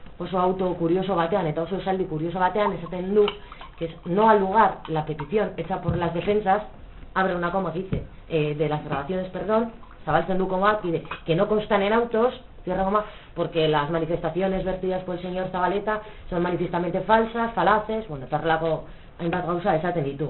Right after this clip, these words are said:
Alegia, esaldi batean, esaten ditu hiru gauza ezberdin. Lehenik eta behin, ez diola defentsari emango eh, gra-, ez dizkiola defentsari emango grabazio horiek,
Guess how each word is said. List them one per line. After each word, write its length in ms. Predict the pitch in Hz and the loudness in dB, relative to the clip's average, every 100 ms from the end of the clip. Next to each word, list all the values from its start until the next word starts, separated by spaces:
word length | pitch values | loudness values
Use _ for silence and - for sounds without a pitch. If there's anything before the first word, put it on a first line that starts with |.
| - - - - | -6 -16 -18 -6
Alegia, 300 | 170 185 151 | -2 0 0
esaldi 220 | 185 226 | 2 4
batean, 500 | 226 220 240 214 240 - - - | 6 6 6 4 2 -6 -16 -14
esaten 280 | 151 180 208 | -8 -2 2
ditu 220 | 202 233 | 4 4
hiru 120 | 208 202 | 6 6
gauza 260 | 208 202 | 4 2
ezberdin. 480 | 160 175 147 131 127 - - - - | 2 0 -2 -4 -8 -12 -18 -16 -4
Lehenik 260 | 180 214 | 0 2
eta 140 | 208 175 | 4 4
behin, 320 | 202 151 - - - | 2 0 -4 -12 -6
ez 100 | 151 | -2
diola 480 | 175 220 214 226 165 - | 4 8 8 8 2 -2
defentsari 680 | 160 180 190 180 190 190 - - | -8 -6 -2 2 2 2 -2 -6
emango 520 | 160 196 175 156 - - - - - | -2 0 0 0 -4 -14 -20 -20 -6
eh, 280 | 156 147 143 | -4 -2 -4
gra-, 140 | 151 151 | -6 -6
ez 120 | 156 | -4
dizkiola 400 | 190 - 196 196 165 | -4 0 4 4 4
defentsari 380 | 156 180 185 175 | 0 -4 -2 0
emango 280 | 190 175 143 | 2 0 0
grabazio 420 | 143 170 170 160 | 0 0 4 4
horiek, 240 | 190 247 | 6 4